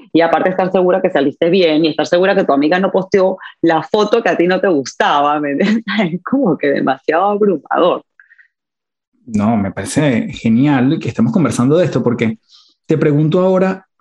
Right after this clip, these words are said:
Speaker 2: ¿cuáles son las herramientas entonces que un niño de esa edad, un adolescente, pero creo que los adultos tampoco nos escapamos de tener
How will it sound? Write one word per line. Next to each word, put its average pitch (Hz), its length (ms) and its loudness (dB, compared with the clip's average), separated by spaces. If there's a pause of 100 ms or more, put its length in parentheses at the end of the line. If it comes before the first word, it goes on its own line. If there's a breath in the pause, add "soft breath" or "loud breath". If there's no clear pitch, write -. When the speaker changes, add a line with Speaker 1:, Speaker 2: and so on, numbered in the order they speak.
(300)
Speaker 2:
¿cuáles 170 220 0
son 220 140 2
las 208 100 2
herramientas 151 440 2
entonces 147 340 0
que - 320 -2 (100)
un 151 180 2
niño 175 360 2
de 135 320 0
esa 131 200 0
edad, 147 300 2
un 120 140 2
adolescente, 143 720 2 (520 loud breath)
pero 165 320 0
creo - 140 -2
que 262 80 0
los 196 140 2
adultos 151 280 2
tampoco 170 280 2
nos 196 100 2
escapamos 160 480 0
de 135 80 2
tener 135 300 0